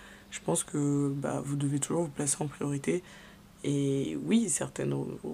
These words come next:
ruptures amicales sont très douloureuses, mais, euh, je pense que le temps finit par apaiser la peine, et bien souvent avec le recul,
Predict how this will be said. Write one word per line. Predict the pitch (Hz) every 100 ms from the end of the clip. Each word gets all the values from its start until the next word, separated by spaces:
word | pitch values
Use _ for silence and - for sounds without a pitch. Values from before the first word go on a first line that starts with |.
| 147
ruptures | 143 143 - 151
amicales | 147 147 - 160
sont | 147 - -
très | - - 160 151 151
douloureuses, | 143 143 151 156 170 - - - - - -
mais, | 147 147 165 160
euh, | 143 139 135 - - - - - - - -
je | 143 -
pense | 202 202
que | - - 147 147 143 143
le | 143 143
temps | 139 151 175
finit | - 147 147
par | 147 143 143
apaiser | 139 143 139 156
la | 151
peine, | 139 143 147 156 -
et | 143
bien | 143 151
souvent | 160 - 165
avec | 156 139
le | 143
recul, | 139 - 165 180 175